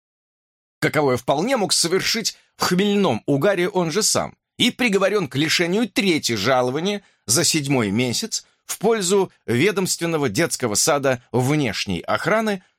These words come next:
соответствующего квартала. С чувством выполненного долга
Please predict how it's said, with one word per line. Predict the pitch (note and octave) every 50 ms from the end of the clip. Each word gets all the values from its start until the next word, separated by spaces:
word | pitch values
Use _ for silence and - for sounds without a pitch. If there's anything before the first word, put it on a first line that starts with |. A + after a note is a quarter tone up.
| _
соответствующего | - - - F#3 F3 - B2+ D3 D3 - - - C3+ B2+ A#2 - - B2 G#2 G2
квартала. | - G#2+ G#2 - - - A1 - - _ _ _ _ _ _ _ _ _ _ _ _ _ _ _
С | - -
чувством | - - E3 F#3 E3 - - D#3 D#3+ D3+ B2+ - _ _ _ _ _ -
выполненного | F#2 G#2 D3 D3+ - B2+ G#2+ G2 G2 F2 C#2+ C2+ C#2+ E2+
долга | G#2 D3+ E3+ F3 F3 G#3+ A3